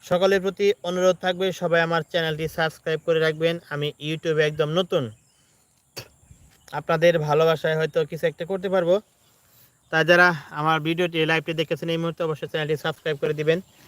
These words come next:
আর চ্যানেলটি সাবস্ক্রাইব করলে হয়তো আপনার কোনো ক্ষতি হবে না, হয়তো বাংলাদেশের কিছু ভালো ভালো, আহ, জায়গা বা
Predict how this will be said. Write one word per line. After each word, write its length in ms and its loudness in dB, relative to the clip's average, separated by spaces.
আর 140 0
চ্যানেলটি 300 4
সাবস্ক্রাইব 440 0
করলে 220 0
হয়তো 220 2
আপনার 240 -4
কোনো 180 -2
ক্ষতি 300 -2
হবে 200 2
না, 240 0
হয়তো 280 2
বাংলাদেশের 560 2
কিছু 260 -6
ভালো 260 2
ভালো, 440 4
আহ, 160 -4
জায়গা 580 2
বা 360 -2